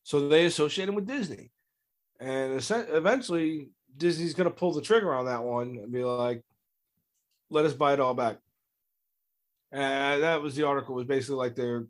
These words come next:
looking at their options of either just buying the rights back to all the characters or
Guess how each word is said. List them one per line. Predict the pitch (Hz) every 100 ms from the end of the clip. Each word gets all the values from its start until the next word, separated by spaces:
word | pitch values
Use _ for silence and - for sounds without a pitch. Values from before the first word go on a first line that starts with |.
| _
looking | 135 156 151 147 143
at | 135 120
their | 131 131
options | 135 120 123
of | 120 123
either | 123 120 113 _ - _ -
just | 139 117
buying | 151 139 135 123
the |
rights | 117 147 151
back | - 151
to | 147
all | 120
the | 120
characters | 156 156 151 151 147 123 -
or | 139 131 127 120 117